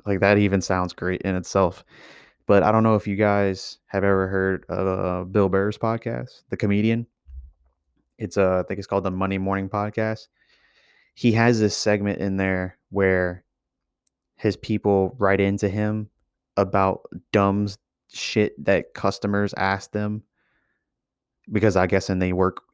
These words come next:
i-, within the general public, and, uh, they say the, the dumbest shit, and, uh,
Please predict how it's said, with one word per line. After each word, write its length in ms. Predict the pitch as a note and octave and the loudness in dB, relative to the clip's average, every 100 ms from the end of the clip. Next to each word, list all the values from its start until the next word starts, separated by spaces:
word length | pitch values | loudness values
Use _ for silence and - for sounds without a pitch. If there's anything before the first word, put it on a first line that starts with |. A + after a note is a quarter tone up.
| - | -8
i-, 100 | - | -4
within 300 | G#2 G2+ F2+ | -2 0 0
the 80 | F2+ | -2
general 360 | F#2 F#2 F#2 | -2 -2 -2
public, 540 | F#2+ E2 F#2 G2 - _ _ _ _ _ _ _ - | -4 -4 -2 -4 -6 _ _ _ _ _ _ _ -12
and, 260 | G2+ G2+ | -8 -4
uh, 400 | F#2+ F#2 F2 F2+ F#2+ _ _ _ _ _ _ _ | -2 -2 -4 -6 -10 _ _ _ _ _ _ _
they 140 | - G2+ | 0 0
say 260 | - F#2 | 2 -2
the, 240 | D#2+ E2 - _ _ | 0 -4 -8 _ _
the 120 | D#2 - - | -8 -8 -2
dumbest 560 | F2+ F2+ E2+ D2+ - | 0 0 -2 -8 -12
shit, 580 | - - - F2 E2+ - _ _ _ _ _ _ _ | -12 -10 -6 -6 -8 -12 _ _ _ _ _ _ _
and, 220 | F#2 F#2 | -8 -6
uh, 380 | F2+ F2 D2+ E2+ | -6 -6 -4 -6